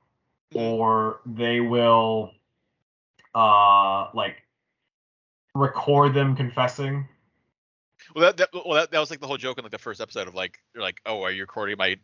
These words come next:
Speaker 1: <laughs> what do you, what do you think you're gonna do? Record my phone conversa-, re-, record this conversation?"
Speaker 2: Yeah, yeah. So it, it's, yeah, like, it's different than that. So I, I, I do like that.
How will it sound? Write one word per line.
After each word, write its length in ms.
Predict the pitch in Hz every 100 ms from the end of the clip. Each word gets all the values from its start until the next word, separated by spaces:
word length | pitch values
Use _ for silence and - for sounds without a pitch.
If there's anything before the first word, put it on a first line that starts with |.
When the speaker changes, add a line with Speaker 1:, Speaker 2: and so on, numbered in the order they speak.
| -
Speaker 1:
<laughs> 680 | - 659 698 679 - _ -
what 420 | - _ _ 147
do 60 |
you, 60 | 123
what 80 | 147
do 0 |
you 60 | 139
think 160 | 151
you're 80 | 135
gonna 180 | 135 131
do? 60 | 95
Record 260 | 107 - 120
my 100 | 110
phone 220 | - 110
conversa-, 380 | 117 127 123 143 - - -
re-, 300 | 147 123 131 - -
record 240 | - 135
this 60 | 117
conversation?" 640 | 127 113 117 117 147 151 - _ - _ _ _
Speaker 2:
Yeah, 240 | 117 104 90
yeah. 220 | 90 87 - _ _ _ _ _ _ _
So 220 | 147 147
it, 200 | 151 160
it's, 320 | 175 180 - - _
yeah, 180 | 180 170
like, 200 | 160 147
it's 200 | 139 110
different 460 | 107 131 - 80 - _
than 200 | 92 85
that. 280 | 80 71 - - _ _ _ _ _ _ _ _ _ _ _ _ -
So 120 | 104
I, 260 | 98 101 113
I, 180 | 117 123
I 40 |
do 160 | 123 110
like 220 | 90 85
that. 300 | 76 -